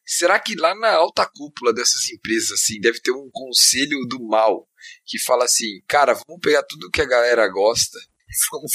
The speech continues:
fuder, porque, cara, não tem outra explicação, entendeu? Tipo,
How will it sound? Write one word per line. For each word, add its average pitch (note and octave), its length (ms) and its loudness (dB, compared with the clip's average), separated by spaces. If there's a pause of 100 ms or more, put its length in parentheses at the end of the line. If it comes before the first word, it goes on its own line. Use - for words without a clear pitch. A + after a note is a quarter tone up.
(120)
fuder, C3+ 540 -2
porque, - 260 -8
cara, - 380 0
não F#3 160 -10
tem B3 200 -6
outra G#3 180 0
explicação, D3 640 0
entendeu? A#2+ 400 0 (240)
Tipo, G3+ 480 0